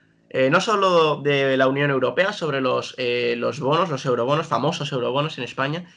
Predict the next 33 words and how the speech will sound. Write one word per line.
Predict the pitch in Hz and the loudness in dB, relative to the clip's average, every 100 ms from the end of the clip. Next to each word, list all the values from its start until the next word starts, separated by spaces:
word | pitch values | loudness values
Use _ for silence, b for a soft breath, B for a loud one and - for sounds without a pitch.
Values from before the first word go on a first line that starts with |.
| B | B
sino | - 151 | -6 0
también | 143 156 180 | 2 2 2
del | 156 | 2
Banco | 151 151 | 2 0
Central | 151 127 139 | -6 0 2
Europeo, | 131 127 151 170 | 4 2 2 0
que | |
me | 135 | 0
parece | 131 143 151 | 0 -2 -2
que | 143 | -6
son | 147 135 | -4 -4
noticias, | 131 147 135 127 - b b b _ | -4 -4 -2 -4 -8 b b b _
eh, | 131 | 0
muy | 196 | 4
aburridas, | 196 156 160 185 190 | 4 4 2 2 0
para | 160 143 | 0 -2
mucha | 175 175 | -2 -4
gente | 151 147 | -4 -2
muy | 175 185 | -2 -2
complicada, | 165 131 135 151 160 | -4 -2 0 0 0
que | 151 | -2
no | 151 | -4
sabe | 151 170 143 | -2 0 2
realmente | 139 151 151 151 147 120 b b b _ | 2 2 0 -2 -4 -6 b b b _
qué | 156 170 | 0 2
es | 156 | 2
lo | 143 139 | 0 0
que, | 143 131 127 127 131 - | 0 0 0 -2 -4 -2
qué | 160 | -2
efecto | 156 160 156 147 | 0 -2 0 2
va | |
a | 147 | 2
tener, | 127 151 214 | 0 0 -2